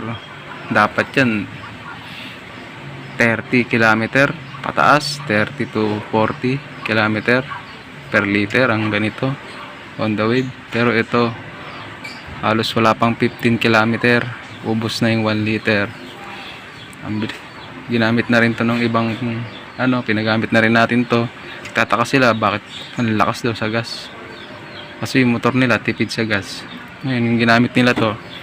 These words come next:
ang lakas daw sa gas. Yung nagtataka sila. Kaya yun, yun yung napansin natin. Tapos nakita natin na maitim yung buga ng tambucho, yung usok, maitim. Kaya ito,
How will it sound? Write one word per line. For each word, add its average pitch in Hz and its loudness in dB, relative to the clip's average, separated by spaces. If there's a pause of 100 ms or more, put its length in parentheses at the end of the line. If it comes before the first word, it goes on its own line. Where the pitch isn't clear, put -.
(560)
ang 120 2
lakas 110 4
daw 110 -2
sa 101 -6
gas. 98 -4 (560)
Yung 117 -2
nagtataka 98 0
sila. 95 -6 (800)
Kaya 120 0
yun, 104 -2 (480)
yun 120 -2
yung 117 2
napansin 110 0
natin. 101 -2 (160)
Tapos - -10
nakita 107 0
natin 107 2
na 104 2 (880)
maitim 113 0
yung 113 0 (480)
buga 120 4
ng 117 4
tambucho, 117 2 (220)
yung 117 0
usok, 117 4 (1300)
maitim. 110 2 (1500)
Kaya 117 0
ito, 104 -2